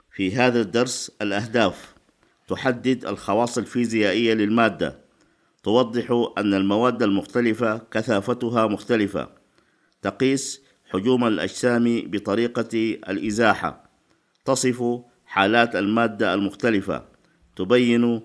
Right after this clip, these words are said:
أثر تغير درجة الحرارة على المواد، تصنف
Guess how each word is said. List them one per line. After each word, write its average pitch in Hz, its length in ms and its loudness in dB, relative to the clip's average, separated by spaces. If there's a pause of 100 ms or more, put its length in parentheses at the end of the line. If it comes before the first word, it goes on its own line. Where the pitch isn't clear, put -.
(320)
أثر 113 460 0 (360)
تغير 110 460 2
درجة 110 400 0
الحرارة 110 580 0
على 104 240 2
المواد، 107 400 2 (600)
تصنف 120 560 0